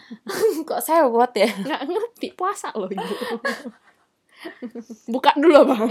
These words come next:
Speaker 1: Eh, mohon maaf. Masih baru habis sahur nih. Oke.
Speaker 2: Udah buka,
Speaker 1: Udah
Speaker 2: udah
Speaker 1: mau
Speaker 2: batal.
Speaker 1: buka, baik, batal. Gimana? Apa ya, gue yang tadinya nggak punya waktu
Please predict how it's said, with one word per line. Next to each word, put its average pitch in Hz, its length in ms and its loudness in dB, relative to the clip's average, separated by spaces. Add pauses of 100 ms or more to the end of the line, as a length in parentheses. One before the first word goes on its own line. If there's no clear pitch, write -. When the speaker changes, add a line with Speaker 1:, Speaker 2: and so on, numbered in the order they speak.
(240)
Speaker 1:
Eh, 240 280 -2
mohon 240 200 -4
maaf. 254 320 -2 (240)
Masih 233 320 2
baru 247 240 6
habis 247 240 4
sahur 285 640 8
nih. 233 320 -2 (560)
Oke. 220 400 -14 (240)
Speaker 2:
Udah 247 240 -4
buka, 196 400 -12
Speaker 1:
Udah 226 80 -8
Speaker 2:
udah 240 140 -2
Speaker 1:
mau 226 260 0
Speaker 2:
batal. - 0 -
Speaker 1:
buka, 208 160 -6 (160)
baik, 208 480 -2
batal. 180 540 -2 (100)
Gimana? 214 680 -8 (220)
Apa 233 240 -10
ya, 214 240 -8
gue 175 240 -6
yang 254 160 -2
tadinya 190 420 -6
nggak 185 320 -8
punya 185 300 -12
waktu 185 440 -8